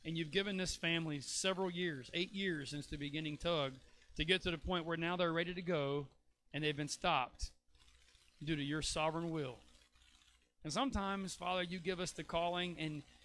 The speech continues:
and you want us to prepare and you have us prepare and we're willing to go. And what we do is we answer that call, whatever it may be. So, Father, I pray today, we all pray together, that you lift up the Sullivan family today.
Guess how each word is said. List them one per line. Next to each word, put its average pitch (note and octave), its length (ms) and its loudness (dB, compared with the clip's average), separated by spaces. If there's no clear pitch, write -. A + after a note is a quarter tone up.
and D3+ 180 0
you D#3+ 180 -2
want D#3+ 220 2
us E3 120 -2
to D#3 100 -8
prepare D#3 520 0
and D3 120 -2
you D3+ 180 -4
have D#3+ 220 0
us E3 100 -2
prepare D3+ 420 -2
and D3 80 -2
we're C#3+ 100 0
willing D#3+ 340 -2
to E3 60 -8
go. C3 160 -12
And D3 220 0
what D#3+ 140 2
we D#3 120 -2
do F3 220 2
is C#3+ 140 0
we C#3+ 140 -2
answer D3+ 280 -4
that C3+ 180 -4
call, C3 260 -2
whatever B2+ 320 -4
it C3 60 -10
may B2+ 140 -8
be. B2 300 -18
So, D#3+ 100 -6
Father, F3+ 240 4
I F3+ 140 8
pray F#3+ 260 6
today, C#3+ 380 0
we D3+ 160 0
all F3+ 180 4
pray F3 220 0
together, C#3 420 -2
that D#3 140 -6
you E3 80 2
lift F#3 180 2
up F3 120 0
the D#3+ 80 -4
Sullivan D#3+ 400 0
family C#3+ 360 -4
today. - 440 -14